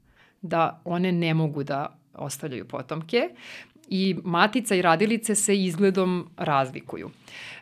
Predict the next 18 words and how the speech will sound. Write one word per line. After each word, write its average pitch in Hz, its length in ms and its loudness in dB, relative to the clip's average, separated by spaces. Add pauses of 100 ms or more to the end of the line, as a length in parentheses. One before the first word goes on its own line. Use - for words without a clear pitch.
(100)
A, 165 200 2 (1040)
kada 175 360 4
se 170 500 4
položi, 202 460 8
kada 180 380 2
matica 202 560 0
položi 190 520 4
jaje, 143 540 -2 (840)
a, 165 540 2 (360)
u 190 160 -2
odnosu 233 360 0
na 202 120 6
to 254 380 4 (120)
čime 233 400 2
je 214 80 4
hranjena 180 640 2
ta 156 220 2
larva, 175 560 2